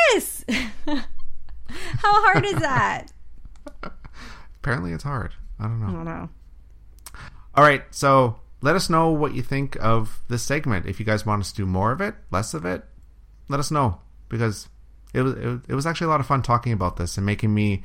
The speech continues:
Speaker 2: making me nostalgic for a show I never got to see
Speaker 1: I, I
Speaker 2: <laughs>
Speaker 1: kind
Speaker 2: in
Speaker 1: of, like,
Speaker 2: person.
Speaker 1: hope that one day they'll just bring it back and make,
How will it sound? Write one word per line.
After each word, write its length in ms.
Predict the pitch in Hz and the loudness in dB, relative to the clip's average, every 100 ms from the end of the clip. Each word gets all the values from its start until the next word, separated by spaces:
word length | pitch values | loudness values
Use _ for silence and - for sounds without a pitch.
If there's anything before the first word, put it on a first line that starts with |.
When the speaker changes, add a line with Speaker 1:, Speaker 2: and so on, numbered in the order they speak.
| - - - - | -10 -18 -18 -8
Speaker 2:
making 300 | - 110 127 | -4 -2 2
me 280 | 117 113 107 | 2 4 2
nostalgic 640 | 101 104 - 104 107 107 | 2 -2 2 4 4 0
for 120 | - 101 | 0 -2
a 60 | |
show 240 | - 117 107 | 2 4 4
I 80 | |
never 220 | 101 101 101 | 4 0 -2
got 180 | 98 | -2
to 60 | 92 | -4
see 320 | - 104 87 - - - - | -6 -4 -4 -8 -16 -6 -2
Speaker 1:
I, 180 | - 160 165 | 6 6 8
I 120 | 294 | 4
Speaker 2:
<laughs> 60 | |
Speaker 1:
kind 140 | - 123 | 4 2
Speaker 2:
in 60 | - | 2
Speaker 1:
of, 120 | - | 2
like, 120 | 139 | 0
Speaker 2:
person. 240 | 156 - | 0 -2
Speaker 1:
hope 260 | 208 196 196 | -2 -2 -4
that 240 | 185 202 | -6 -6
one 220 | 190 185 185 | -4 -4 -2
day 120 | 196 | -2
they'll 160 | 185 | -2
just 240 | 175 180 - | -4 -6 -6
bring 200 | 170 185 | -6 -6
it 100 | 185 | -6
back 380 | 160 170 185 - | -4 -4 -6 -8
and 160 | 196 180 | -4 -2
make, 340 | 175 170 - | -2 -4 -12